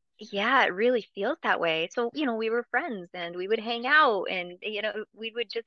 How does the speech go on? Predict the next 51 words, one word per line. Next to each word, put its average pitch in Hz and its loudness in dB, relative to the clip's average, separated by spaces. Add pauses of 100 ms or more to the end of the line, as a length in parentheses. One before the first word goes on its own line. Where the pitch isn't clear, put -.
(140)
chill 240 4
out 285 8
and 240 2
have 214 2
fun 254 4
and 240 -2
stuff. - 0 (100)
And 170 0
so 180 2
I, - 6
I 165 6
lost 190 6
my 226 0
page. 180 4
You 208 -2
know, 175 -2
we 165 4
obviously 160 0
stayed 147 -6
friends 151 -10
and 147 -20
stuff 170 -2
through 160 -4
that 147 0
time 160 0
I 151 -6
lost 151 -6
my 165 -12
page. 190 -2 (460)
I 117 4
came 190 2
back, 196 4 (160)
and 185 0
I 170 0
think 196 -6
the 175 -2
first 180 2
thing 185 0
I 170 2
tweeted 208 4
was, 165 4
"Today 185 6
is 175 2
gonna 170 2
be 165 -2
wild." 165 2
<laughs> - -20 (440)
And 262 2
so 214 6
it 180 0
was, 190 4